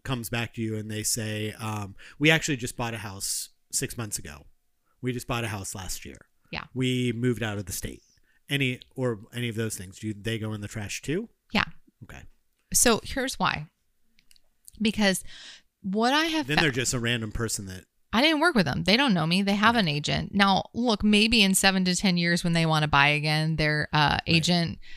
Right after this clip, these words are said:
Speaker 2: has stopped communicating with them. And, like, maybe there's, like, this slim chance that they remember who I am if I communicated with them regularly and emailed them. But what, but
Speaker 1: But you
Speaker 2: why?
Speaker 1: don't know that. Yeah.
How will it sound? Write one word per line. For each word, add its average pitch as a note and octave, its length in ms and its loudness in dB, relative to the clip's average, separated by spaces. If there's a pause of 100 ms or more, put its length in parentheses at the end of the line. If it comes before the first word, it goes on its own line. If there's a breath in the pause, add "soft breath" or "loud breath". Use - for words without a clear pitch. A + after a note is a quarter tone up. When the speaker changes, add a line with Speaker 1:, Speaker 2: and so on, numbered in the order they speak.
(140 loud breath)
Speaker 2:
has E3+ 180 4
stopped - 320 4
communicating E3 560 2
with D#3+ 160 -2
them. E3 400 2 (100)
And, D#3+ 280 2
like, D#3 240 0
maybe F3 240 2
there's, E3 240 0
like, E3 240 0
this E3+ 160 2
slim F3 400 4
chance E3+ 460 2
that D#3+ 220 0
they E3+ 140 4
remember E3 440 4
who E3 120 6
I E3 80 6
am D#3+ 380 4 (240 loud breath)
if D#3+ 100 2
I D#3 160 6
communicated E3+ 640 4
with D#3+ 220 0
them D#3+ 300 2
regularly D#3 680 0
and D3 80 2
emailed E3 340 2
them. E3 140 4
But - 120 0
what, F#3 280 2 (920 loud breath)
but A3 160 6
Speaker 1:
But G3+ 60 -4
you F#3 80 -2
Speaker 2:
why? G3+ 240 8
Speaker 1:
don't A2+ 160 -2
know G#2 140 -8
that. F#2+ 220 -16
Yeah. G2+ 260 -12